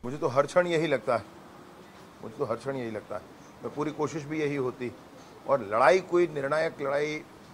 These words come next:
बंदूक की लड़ाई नहीं है भाई। मसला ये है कि उनका पुनर्वास हो, मसला ये है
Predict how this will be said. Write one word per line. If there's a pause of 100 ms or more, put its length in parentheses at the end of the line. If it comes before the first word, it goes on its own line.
बंदूक
की
लड़ाई
नहीं
है
भाई। (720)
मसला
ये
है (920)
कि (140)
उनका
पुनर्वास
हो,
मसला
ये
है